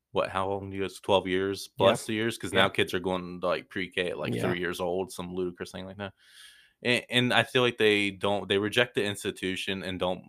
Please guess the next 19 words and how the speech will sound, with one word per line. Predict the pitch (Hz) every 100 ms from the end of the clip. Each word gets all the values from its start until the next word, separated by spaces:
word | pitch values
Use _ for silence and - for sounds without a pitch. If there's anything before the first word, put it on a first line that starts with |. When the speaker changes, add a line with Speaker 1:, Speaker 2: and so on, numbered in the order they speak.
| -
Speaker 1:
realize | 95 90 87 85
that | 92 -
they're | 87
rejecting | 87 87 85 - 92
their | 87 85
only | 82 82
way | 80
to | 80
heaven. | 90 - 110 95
Speaker 2:
Mm-hmm. | 104 101 _ _ _ _ _ _ _ -
Yeah, | 160 262 - -
that's | 120 -
a |
really | 139 123
good | 120 117
point. | 147 139 110 - _
Um, | 113 110 107 104 - _ - _
yeah, | 82 127 120
and | 113 127